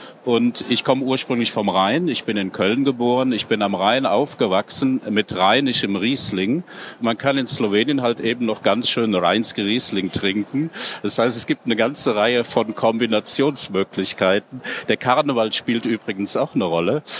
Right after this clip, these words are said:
Also ich bin mit dem Kölner Karneval und mit dem Karneval am Rhein aufgewachsen.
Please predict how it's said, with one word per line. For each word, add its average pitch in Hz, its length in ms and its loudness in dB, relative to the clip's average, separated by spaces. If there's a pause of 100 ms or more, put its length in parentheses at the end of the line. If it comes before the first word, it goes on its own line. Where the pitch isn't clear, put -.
(180)
Also 107 180 0
ich - 80 -2
bin 123 140 2
mit 117 80 4
dem 113 100 0
Kölner 135 380 4
Karneval 117 720 2
und 104 80 -6
mit 104 160 0
dem 104 120 0
Karneval 107 520 -2
am 104 160 -2
Rhein 107 320 2
aufgewachsen. 98 840 -2